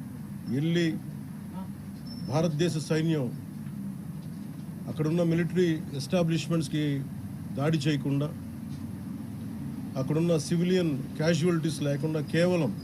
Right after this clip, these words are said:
ఎవరైతే ఉగ్రవాద సంస్థలు ఉన్నాయో, ముఖ్యంగా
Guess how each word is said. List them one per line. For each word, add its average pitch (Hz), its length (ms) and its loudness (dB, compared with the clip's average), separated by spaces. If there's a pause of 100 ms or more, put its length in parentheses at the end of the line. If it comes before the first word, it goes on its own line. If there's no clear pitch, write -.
(1080)
ఎవరైతే 170 580 4 (1120)
ఉగ్రవాద 170 720 4
సంస్థలు 160 400 0
ఉన్నాయో, 151 200 2
ముఖ్యంగా 143 440 2